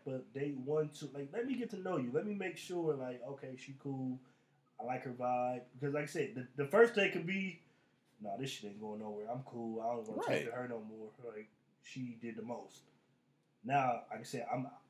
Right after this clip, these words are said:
Speaker 1: I'm feel that way, and I'm out of however much money.
Speaker 2: Right.
Speaker 1: But again, that's also if that's a random.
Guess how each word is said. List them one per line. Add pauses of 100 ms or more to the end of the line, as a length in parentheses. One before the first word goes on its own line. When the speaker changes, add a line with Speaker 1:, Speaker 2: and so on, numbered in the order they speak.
(180)
Speaker 1:
I'm
feel
that
way, (100)
and
I'm
out
of (1600)
however
much
money. (600)
Speaker 2:
Right. (580)
Speaker 1:
But
again,
that's
also
if
that's
a
random.